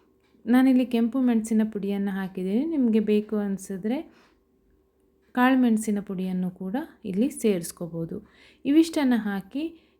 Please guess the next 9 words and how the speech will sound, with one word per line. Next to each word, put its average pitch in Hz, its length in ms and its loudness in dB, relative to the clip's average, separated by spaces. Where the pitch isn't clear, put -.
ಚೆನ್ನಾಗಿ 262 580 2
ಗಟ್ಟಿಯಾಗುವವರೆಗೂ 208 1040 0
ಇದನ್ನ 185 460 -2
ಬಿಸಿ 226 320 2
ಮಾಡ್ಬೇಕು. 170 760 -2
ಗಟ್ಟಿಯಾಗಿ 226 680 2
ಮುದ್ದೆ 226 440 4
ಥರ 226 240 -2
ಆಗುತ್ತೆ. 190 840 -8